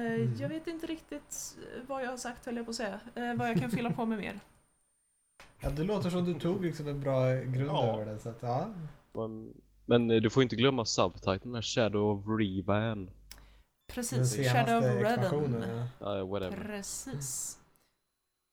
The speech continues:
Speaker 2: Eh, det har ju kommit ut i ett antal olika expansioner och den nuvarande är Shadow of Revan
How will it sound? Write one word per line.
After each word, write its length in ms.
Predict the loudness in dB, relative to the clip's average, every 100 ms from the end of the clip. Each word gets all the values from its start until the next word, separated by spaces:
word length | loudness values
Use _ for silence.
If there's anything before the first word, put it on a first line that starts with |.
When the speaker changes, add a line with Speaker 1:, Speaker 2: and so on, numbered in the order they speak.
| -10
Speaker 2:
Eh, 400 | -4 -2 -2 -2
det 60 | 0
har 120 | 2
ju 80 | 0
kommit 280 | -2 -2
ut 240 | -2 -2 -4
i 160 | -4
ett 160 | -4 -6
antal 340 | -6 -6 -4
olika 300 | -4 -6 -8
expansioner 600 | -10 -10 -10 -10 -8 -8 -8
och 180 | -10 -10
den 260 | -8 -6
nuvarande 720 | -6 -6 -6 -4 -4 -4 -6
är 360 | -4 -4 -4 -8
Shadow 440 | -8 -6 -4 -6
of 160 | -8 -6
Revan 520 | -4 -2 -4 -6 -10